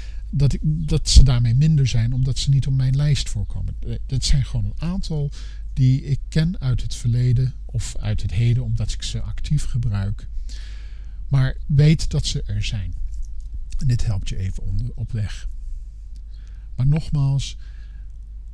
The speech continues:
ik geloof niet dat je als fractie online opslagcapaciteit zou willen. Want het is al op te lossen met andere manieren van werken. Maar wil je het per se,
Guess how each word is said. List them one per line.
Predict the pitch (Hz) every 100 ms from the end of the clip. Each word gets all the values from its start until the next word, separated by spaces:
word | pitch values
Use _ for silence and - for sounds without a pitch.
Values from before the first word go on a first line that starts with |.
| - - -
ik | 170
geloof | - 160 151 143 -
niet | 139 156 - -
dat | 143 -
je | 127
als | 98 -
fractie | - 139 - - 143 135 - - - - - - -
online | 175 190 170 139 139 139 139 -
opslagcapaciteit | - 139 - 117 104 - 113 - - - 107 -
zou | 117 107
willen. | 104 85 - - - - - - - -
Want | 127 117
het | - 127
is | 117
al | -
op | - -
te | 160
lossen | 135 127 - 143 123
met | 104
andere | - 139 143 139
manieren | 131 127 127 127 123 127 - - -
van | - 123
werken. | 117 110 110 120 120 - - -
Maar | - 80 - - -
wil | 113 123 151 196
je | 208
het | 196 185 -
per | 175 165 151
se, | 147 147